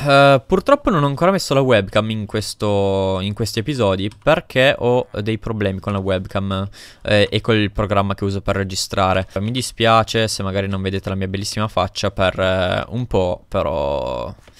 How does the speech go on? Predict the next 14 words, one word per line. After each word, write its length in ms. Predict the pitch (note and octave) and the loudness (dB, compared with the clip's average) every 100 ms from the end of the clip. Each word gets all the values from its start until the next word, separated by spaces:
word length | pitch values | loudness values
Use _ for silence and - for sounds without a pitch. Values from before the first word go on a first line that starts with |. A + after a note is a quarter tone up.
| - - - - | -20 -20 -20 -10
fidatevi, 480 | - G2+ G2 G2 | 0 0 2 -2
secondo 280 | F#2+ G#2 G#2 | -2 0 0
me 120 | G#2 | 0
è 20 | G2 | 0
meglio 220 | F#2+ G2+ | -2 -2
così, 340 | - G#2 F#2+ A2 C3 - A#2 | -2 -2 -2 2 0 0 -6
<laughs> 380 | - - E3+ D3+ | -8 -16 -14 -10
perché 320 | - A#2 - | -4 -2 2
non 160 | A#2 A2 | 2 0
sono 280 | G#2+ G#2+ G2 | 0 0 0
molto 300 | G2 F#2+ - | -2 -4 -4
un 80 | F#2+ | -4
bel 140 | F#2+ | -2
vedere. 440 | D3 D#3+ G2 G2+ | -2 -2 0 -2